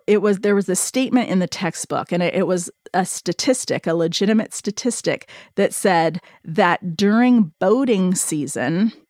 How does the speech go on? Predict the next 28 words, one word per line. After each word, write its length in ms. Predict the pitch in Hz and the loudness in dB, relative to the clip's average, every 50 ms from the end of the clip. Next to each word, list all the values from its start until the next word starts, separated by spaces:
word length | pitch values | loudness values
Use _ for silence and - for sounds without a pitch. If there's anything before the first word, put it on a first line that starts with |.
| _ _ _ _ _ _ _ _ _ - | _ _ _ _ _ _ _ _ _ 0
there 220 | 214 220 220 214 | 2 4 4 4
was 340 | 190 180 180 170 175 170 - | 2 2 2 2 2 0 -2
an 240 | - - 180 170 - - - | -2 -2 0 -2 -2 -2 0
increase 800 | 247 302 370 370 - - - 165 127 113 190 - - - - - _ _ _ _ _ _ | 0 2 2 0 -2 -2 -2 -2 -2 -2 -2 -4 -4 -6 -8 -10 _ _ _ _ _ _
in 200 | - 226 247 254 | 2 4 6 6
bicycle 540 | 240 - - 320 339 - - - - 151 - - | 6 4 2 2 2 0 -2 -2 -2 -4 -6 -6
accidents. 760 | - 175 - - - - - - - - - - - - - _ _ _ _ _ _ _ _ _ _ _ _ _ _ _ _ _ _ - | -8 -10 -8 -8 -8 -8 -8 -10 -12 -12 -12 -12 -12 -14 -18 _ _ _ _ _ _ _ _ _ _ _ _ _ _ _ _ _ _ -2
It 80 | - 202 | 2 2
was 120 | 208 202 | 2 2
just 180 | 202 202 - - | 2 0 0 -2
this 240 | 180 165 - - - - _ _ _ _ - | -4 -4 -4 -6 -10 -14 _ _ _ _ -10
legitimate 840 | - 165 165 165 170 196 185 165 - 170 170 185 202 202 - - - | -8 -8 -6 -2 -2 -2 0 0 0 2 4 4 4 2 0 -2 -6
statistic. 720 | - - 233 - - 349 - - 190 180 226 - - - _ _ _ - - - _ - | -4 -4 -2 0 -2 -2 0 2 2 2 2 0 -4 -12 _ _ _ -20 -20 -20 _ -2
And 220 | - 196 196 202 | 0 2 4 4
then, 380 | 196 180 175 190 208 214 202 - _ - | 4 4 4 4 4 2 2 -2 _ -4
of 120 | 185 190 | -4 -4
course, 300 | - - 175 160 160 - | -2 -2 -2 -2 -2 -2
the 100 | - - | -4 -6
professor 440 | - - 170 - 156 151 - - 165 | -6 -6 -6 -6 -4 -4 -4 -4 -4
asked 300 | - - - 160 - - | -4 -6 -6 -8 -8 -10
us, 240 | - - - - - | -10 -10 -10 -10 -8
you 80 | - 175 | -6 -6
know, 120 | 147 - | -6 -6
to 140 | - - 180 | -6 -6 -6
discuss 540 | 151 - - - - - - 175 - - - _ - | -6 -6 -8 -8 -6 -6 -6 -4 -6 -8 -10 _ -8
this 340 | - - - - - - - - - _ | -6 -6 -6 -6 -10 -12 -14 -18 -20 _
statistic 640 | - - - - 202 - 175 147 - - 160 160 - | -16 -8 -6 -4 -2 -2 -2 -4 -4 -4 -6 -4 -2
and 180 | 170 - 175 | -2 -2 -2